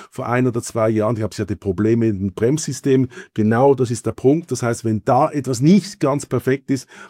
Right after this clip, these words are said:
dann gibt's Probleme, weil dann werden die Fluggesellschaften oder die Züge und, und, und, äh, Firmen werden dann nicht mit Westing Airbrakes arbeiten. Das ist wichtig. Das heißt, Qualität ist entscheidend. Darum siehst du auch, dass diese ebit-Marge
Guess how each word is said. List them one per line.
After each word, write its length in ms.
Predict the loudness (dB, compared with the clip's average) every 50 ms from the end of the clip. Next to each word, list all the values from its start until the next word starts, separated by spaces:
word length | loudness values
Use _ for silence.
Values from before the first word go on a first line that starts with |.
| _ _
dann 120 | -12 -8 -6
gibt's 240 | -6 -6 -6 -6 -8
Probleme, 420 | -6 -2 0 2 2 2 2 0
weil 120 | -2 -2
dann 100 | -2 -2
werden 140 | -4 -4 -4
die 80 | -6 -4
Fluggesellschaften 920 | -2 -2 -2 0 -2 -4 -4 -2 -2 -4 -2 -4 -6 -6 -6 -8 -12 -12 -12 -16 -20 -20 _ _
oder 380 | -2 0 0 0 2 0 -4 -4
die 260 | -4 -6 -6 -6 -8
Züge 560 | -6 -4 -4 -2 -4 0 0 0 0 0 -2 _ _
und, 240 | 0 0 2 0 0
und, 220 | -2 -2 0 0
und, 240 | 0 0 -2 -4 -8 -14 -20 -20 _ _
äh, 200 | -4 -2 -2 0
Firmen 340 | 2 2 2 2 2 2 0
werden 140 | 0 0 -2
dann 160 | 0 2 2
nicht 300 | 2 2 0 -2 -4 -4
mit 160 | -4 -2 0
Westing 360 | 0 -2 0 -2 -4 -4 -4
Airbrakes 580 | -2 -2 -2 -2 -2 -2 -2 -2 -2 -4 -8 -8 -4
arbeiten. 600 | -2 -2 0 0 0 0 0 0 -2 -4 -8 -10 -14 -20 _ -8
Das 160 | -6 -6 -6
ist 140 | -6 -4 -4
wichtig. 440 | -4 -4 -4 -6 -6 -6 -6 -6
Das 160 | -10 -12 -6 -2
heißt, 320 | -2 -2 -2 -2 -6 -12 _ _ _ _ _ _ _
Qualität 640 | -2 0 2 2 2 0 0 2 2 2 2 0 -4 -10
ist 180 | -12 -10 -10
entscheidend. 520 | -10 -8 -4 -2 0 0 0 0 -2 -6 -10 _ -20 _ _ _
Darum 240 | 2 2 2 2 0
siehst 280 | -4 -6 -8 -4 -2
du 60 | 0 0
auch, 160 | 0 -2 -2
dass 160 | -6 -8 -8
diese 240 | -8 -8 -10 -6 -4
ebit-Marge 800 | -2 -2 -2 -2 -6 -6 -4 -2 0 0 0 0 -2 -2 -6